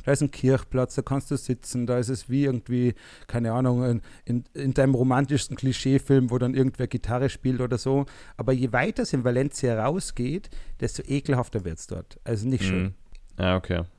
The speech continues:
Speaker 2: Ja.
Speaker 1: Was bei dir?
Speaker 2: Bei mir ist es, glaub ich, es gibt in Lissabon, Lissabon ist echt eine schöne Stadt, aber es gibt in Lissabon irgendwie so am Arsch der Welt von der Promenade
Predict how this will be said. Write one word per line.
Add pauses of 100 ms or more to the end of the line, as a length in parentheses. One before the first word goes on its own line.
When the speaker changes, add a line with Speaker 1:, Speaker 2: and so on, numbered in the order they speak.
(120)
Speaker 2:
Ja.
Speaker 1:
Was
bei
dir? (1300)
Speaker 2:
Bei
mir
ist
es,
glaub
ich, (540)
es
gibt
in
Lissabon,
Lissabon
ist
echt
eine
schöne
Stadt, (560)
aber
es
gibt
in
Lissabon
irgendwie
so
am
Arsch
der
Welt
von
der
Promenade